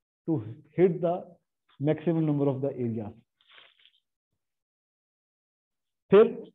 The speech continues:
बड़ा important है कि आप जो question को pick करें उसको एक full coverage दे रहे हो।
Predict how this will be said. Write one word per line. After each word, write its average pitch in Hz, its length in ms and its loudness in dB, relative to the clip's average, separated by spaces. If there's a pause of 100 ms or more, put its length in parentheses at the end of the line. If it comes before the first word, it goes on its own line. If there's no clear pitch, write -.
(100)
बड़ा 165 260 8
important 185 440 4
है 190 60 -2 (220)
कि 185 60 -6 (140)
आप 156 360 4 (800)
जो 147 120 -2
question 175 440 2
को 180 100 -4
pick 170 260 -2
करें 180 200 2
उसको 190 320 0
एक - 140 -4
full 208 220 0 (460)
coverage 165 340 2
दे 127 100 -2
रहे 113 120 -8
हो। 110 120 -18